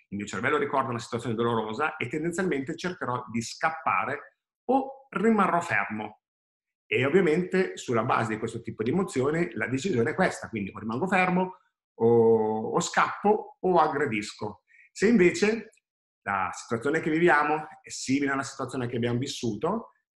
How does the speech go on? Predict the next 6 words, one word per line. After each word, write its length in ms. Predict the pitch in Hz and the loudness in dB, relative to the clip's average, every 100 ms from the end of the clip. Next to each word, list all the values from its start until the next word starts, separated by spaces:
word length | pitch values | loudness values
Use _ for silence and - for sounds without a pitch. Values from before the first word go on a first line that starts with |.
| _ _ _ _ _ | _ _ _ _ _
emozione 680 | 110 107 107 147 123 95 - | -4 -2 0 2 2 -2 -4
positiva, 680 | 117 113 127 165 185 220 220 | -4 -2 -2 0 2 0 -4
quindi 260 | - 104 | -6 -6
entusiasmo, 640 | 92 104 127 123 120 117 110 | -6 -4 0 2 2 0 -2
gioia, 600 | 127 123 117 117 120 113 - _ | 0 2 2 2 0 -2 -10 _
felicità, 760 | - 117 120 180 151 175 233 | -4 -2 -2 2 4 4 0